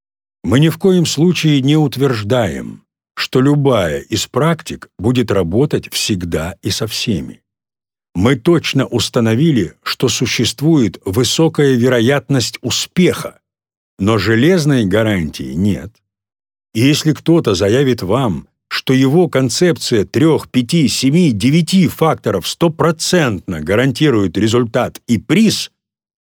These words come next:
то хватайте кошелек и бегите оттуда со всех ног. И еще одна сложность. Любая лидерская практика может стать деструктивной.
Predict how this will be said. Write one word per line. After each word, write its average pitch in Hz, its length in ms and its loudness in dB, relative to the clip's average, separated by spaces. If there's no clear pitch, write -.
то 123 100 2
хватайте 135 600 0
кошелек 147 520 0
и 110 100 -2
бегите 110 420 0
оттуда 104 320 -2
со - 160 -4
всех - 280 -6
ног. - 280 -12
И 110 80 -2
еще 131 420 2
одна 82 220 -2
сложность. - 640 -12
Любая 120 580 2
лидерская 104 560 -2
практика 113 640 -6
может 110 720 0
стать - 500 -6
деструктивной. 95 1000 -6